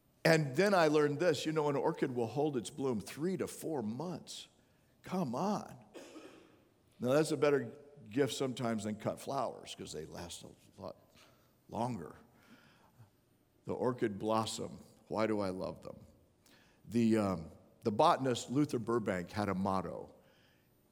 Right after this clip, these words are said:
"Every weed a potential flower." Now, I know orchids are not weeds,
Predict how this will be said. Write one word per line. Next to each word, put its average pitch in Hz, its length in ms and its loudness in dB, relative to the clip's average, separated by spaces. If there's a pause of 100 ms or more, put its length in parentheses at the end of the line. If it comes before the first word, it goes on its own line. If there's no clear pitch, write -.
"Every 139 280 4
weed 127 340 2
a 113 60 0
potential 104 480 -4
flower." 73 500 -8 (160)
Now, 113 240 2
I 131 120 2
know 127 360 2
orchids 117 420 0
are 104 160 -2
not 107 300 0
weeds, 120 600 0